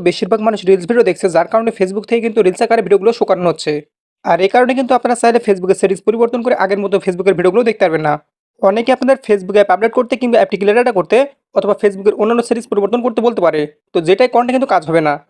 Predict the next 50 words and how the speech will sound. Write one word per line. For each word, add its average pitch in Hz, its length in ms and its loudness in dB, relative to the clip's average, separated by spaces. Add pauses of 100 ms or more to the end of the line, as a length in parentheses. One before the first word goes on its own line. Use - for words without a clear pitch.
(380)
তারপরও 220 380 2
আমি 214 140 0
আপনাদের 220 220 0
একটা 214 200 0
পদ্ধতি 196 300 0
শিখিয়ে 240 260 0
দেবো, 175 140 2 (440)
যার 185 200 2
মাধ্যমে 247 280 2
রিলস 196 180 -2
ভিডিওগুলো 214 300 4
রিলস 226 180 0
আকারে 269 240 2
এমনকি 196 280 0
অন্যান্য 226 240 2
ভিডিও 240 180 2
আগের 190 180 -2
মতো 233 180 0
দেখতে 233 180 0
পারবেন। 151 220 0 (640)
এই 233 100 0
কাজটি 247 240 0
করার 269 140 0
জন্য 277 180 0
সর্বপ্রথম 214 300 -2
আপনাকে 214 240 -2
যে 208 80 4
কাজটি 208 260 0
করতে 226 160 0
হবে, 262 120 2 (100)
যদি 208 120 2 (100)
আপনাদের 190 300 0
ফোনটিতে 233 340 0 (440)
অফিসিয়াল 247 300 0
Facebook 233 240 -2
অ্যাপটি 196 180 0
ব্যবহার 185 220 2
করে 240 120 2
থাকেন 262 200 2
তবে 185 180 2
সেক্ষেত্রে 185 260 0
সেটা - 160 0
আনইনস্টল 185 420 0
করে 240 140 2
দেবেন। 226 160 0 (460)
Facebook 208 360 0
লাইট 247 160 2
ব্যবহার 220 220 0
করে 220 120 2
থাকলে 240 160 -2